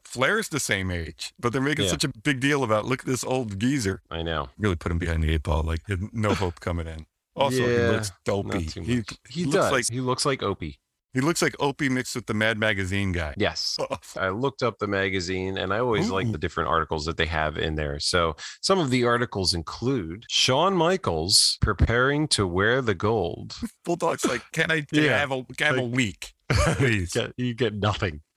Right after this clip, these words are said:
Speaker 1: Yeah.
Speaker 2: And
Speaker 1: I
Speaker 2: like it.
Speaker 1: win in front of everybody. Next thing I know, Brett's world champion, and
Speaker 2: Yeah.
Speaker 1: Shawn's already got the belt somehow.
Speaker 2: Yeah, so, uh, p-, preparing to wear the gold.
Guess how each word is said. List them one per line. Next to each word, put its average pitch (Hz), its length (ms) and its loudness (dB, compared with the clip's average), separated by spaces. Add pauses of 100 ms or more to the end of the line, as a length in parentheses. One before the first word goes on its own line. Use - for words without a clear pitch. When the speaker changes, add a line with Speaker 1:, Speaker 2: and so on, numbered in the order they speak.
Speaker 1:
Yeah. 127 140 2 (200)
Speaker 2:
And 95 220 0
Speaker 1:
I 120 60 4
Speaker 2:
like 117 100 -2
it. 90 40 0
Speaker 1:
win 156 360 0 (220)
in 131 80 -6
front 143 260 2
of 147 80 2
everybody. 117 680 2 (100)
Next 147 220 0
thing 151 100 2
I 147 60 4
know, 139 320 2 (100)
Brett's - 540 0
world 135 460 0
champion, 113 640 2 (320)
and 123 180 4
Speaker 2:
Yeah. 90 220 2
Speaker 1:
Shawn's 147 640 0
already 139 240 2
got 127 200 0
the 123 80 -6
belt 104 300 0
somehow. 104 400 -2
Speaker 2:
Yeah, 90 420 2
so, 110 380 0 (320)
uh, 92 60 -6
p-, - 160 -8 (100)
preparing 113 600 2
to 90 100 -6
wear 82 160 0
the 76 100 -6
gold. - 300 -8